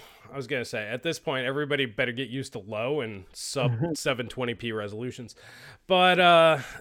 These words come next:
Speaker 1: I would actually spring a little bit extra, get the thirty fifty. You're gonna want D L S S. It's the
Speaker 2: Yeah.
Speaker 1: only way, even at ten, if you want a game at ten eighty p, which I'm assuming that you do,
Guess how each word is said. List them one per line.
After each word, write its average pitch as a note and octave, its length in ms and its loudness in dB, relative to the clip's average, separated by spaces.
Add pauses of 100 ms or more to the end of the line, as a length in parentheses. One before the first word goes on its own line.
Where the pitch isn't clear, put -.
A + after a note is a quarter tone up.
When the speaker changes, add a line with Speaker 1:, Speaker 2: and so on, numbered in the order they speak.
(1400)
Speaker 1:
I G3 180 8
would A3+ 140 10
actually F#3 260 4
spring D3+ 360 0
a D3 60 -4
little C#3 180 -2
bit C3 120 -4
extra, B2 260 -4
get C3 280 -4
the C#3 80 -10
thirty C3 340 -6
fifty. A2 560 -12
You're B2 160 -10
gonna A#2+ 140 -6
want B2 220 -6
D A#2+ 120 -8
L A2+ 140 -6
S A2 200 -8
S. G#2 220 -10
It's - 160 -18
the C3+ 120 -16
Speaker 2:
Yeah. C#3 120 4
Speaker 1:
only C3 120 -4
way, B2+ 360 -4
even D3+ 240 -6
at D3+ 140 0
ten, D#3 180 -4
if C3+ 200 -8
you D#3 80 -4
want F#3 160 0
a F3 40 0
game D3 240 -2
at A2+ 80 -12
ten C3+ 180 -8
eighty C3 180 -6
p, A2+ 220 -10
which G2+ 160 -12
I'm A2+ 80 -12
assuming A#2 360 -10
that G2+ 120 -12
you G#2 60 -16
do, G#2+ 240 -6